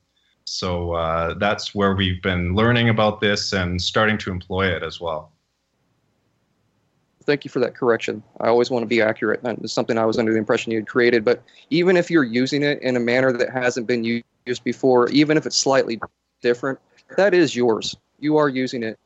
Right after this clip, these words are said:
Speaker 2: You are creating it. You are giving the value to it. And I applaud No you, no matter who created, doing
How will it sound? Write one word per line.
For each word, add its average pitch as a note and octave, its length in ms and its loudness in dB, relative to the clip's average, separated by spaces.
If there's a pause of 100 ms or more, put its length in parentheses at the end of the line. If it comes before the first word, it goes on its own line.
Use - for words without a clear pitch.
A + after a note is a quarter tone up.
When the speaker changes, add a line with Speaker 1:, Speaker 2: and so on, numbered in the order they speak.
Speaker 2:
You B2 160 0
are B2 80 2
creating B2 360 0
it. A#2+ 160 -2
You A2+ 120 0
are A2+ 80 -4
giving A#2 260 0
the A2 60 -2
value A2 320 0
to A2 180 -2
it. A2 140 -2 (400)
And A#2+ 120 2
I C3+ 100 4
applaud C3+ 260 -2 (2500)
No C3 240 0 (4000)
you, A#2+ 80 -2
no B2 40 -4
matter A2+ 140 4
who C#3+ 140 2
created, - 320 -2
doing B2 200 2